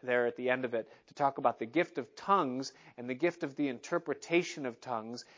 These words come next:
And, uh, I know you're holding your breath for that, but he's gonna talk exclusively about tongues and the interpretation of tongues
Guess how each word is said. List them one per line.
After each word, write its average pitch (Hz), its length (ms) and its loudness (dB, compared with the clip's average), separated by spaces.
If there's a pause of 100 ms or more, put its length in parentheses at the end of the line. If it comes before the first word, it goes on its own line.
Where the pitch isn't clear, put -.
(120)
And, 123 280 0
uh, 113 180 6
I 135 80 -2
know 156 120 6
you're 151 160 6
holding 156 320 0
your 123 100 -2
breath 170 300 4
for 131 100 -6
that, 117 300 2 (640)
but 165 100 2
he's 165 100 2
gonna 147 200 0
talk 180 340 6 (160)
exclusively 180 1200 0
about 135 380 4
tongues 185 440 2 (200)
and 139 100 -8
the 139 60 -2
interpretation 175 720 0
of 139 120 -6
tongues 139 360 -8